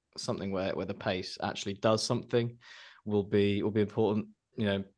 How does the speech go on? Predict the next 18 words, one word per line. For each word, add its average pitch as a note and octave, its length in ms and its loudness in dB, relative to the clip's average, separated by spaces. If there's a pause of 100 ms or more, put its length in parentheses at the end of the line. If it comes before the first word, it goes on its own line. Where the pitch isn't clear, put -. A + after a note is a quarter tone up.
(300)
maybe G2 360 -2
where G2 120 2
they G2 140 0
can G#2+ 120 -4
get G2 160 2
it, F#2+ 240 2 (120)
uh, F#2+ 280 0
reversing G2 640 -2
as F#2+ 100 -6
well. F#2+ 220 -2
But G2+ 180 -2
I A2+ 40 2
mean, A2+ 140 4
there A#2 80 4
just A#2 200 0
has - 260 4
to - 80 -2
be G#2 380 0